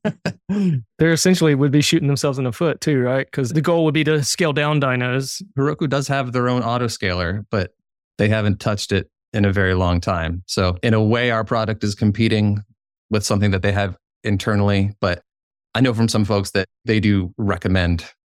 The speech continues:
Speaker 1: third-party autoscalers a lot of the time because they're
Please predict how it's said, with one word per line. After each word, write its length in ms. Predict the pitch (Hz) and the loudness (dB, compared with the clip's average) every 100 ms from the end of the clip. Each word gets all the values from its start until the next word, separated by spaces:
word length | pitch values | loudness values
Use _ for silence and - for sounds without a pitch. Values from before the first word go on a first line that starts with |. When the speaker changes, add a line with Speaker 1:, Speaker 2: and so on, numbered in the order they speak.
| _ | _
Speaker 1:
third-party 380 | - 90 87 90 | -4 -2 -2 0
autoscalers 600 | 87 85 92 107 98 101 | 0 0 -2 -4 -4 -2
a 40 | 104 | -2
lot 140 | 95 | -2
of 60 | 95 | -2
the 80 | 95 | -4
time 340 | - - 113 | -4 -4 -6
because 340 | 113 - 113 | -6 -6 -6
they're 220 | - 92 | -4 -6